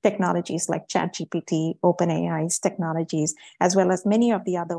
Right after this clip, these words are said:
publicly available large language models that are being developed every single day.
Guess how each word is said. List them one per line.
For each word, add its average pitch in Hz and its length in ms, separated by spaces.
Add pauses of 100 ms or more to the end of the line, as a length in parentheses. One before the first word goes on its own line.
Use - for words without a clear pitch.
publicly 175 460
available 175 440
large 165 320
language 160 360
models 165 320
that - 100
are 160 60
being 160 240
developed 165 420
every - 200
single - 340
day. - 240